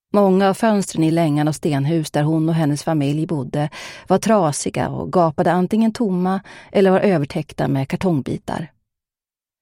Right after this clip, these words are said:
När Colleen svängde runt ett gathörn sprang hon rakt in i en ung man som var på väg åt andra hållet.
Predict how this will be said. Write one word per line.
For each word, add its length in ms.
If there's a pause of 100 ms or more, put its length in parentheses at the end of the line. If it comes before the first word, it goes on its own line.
(460)
När 160
Colleen 460
svängde 380
runt 160
ett 100
gathörn 640
sprang 260
hon 120
rakt 340
in 260
i 80
en 100
ung 260
man 420 (120)
som 160
var 80
på 100
väg 240
åt 140
andra 260
hållet. 480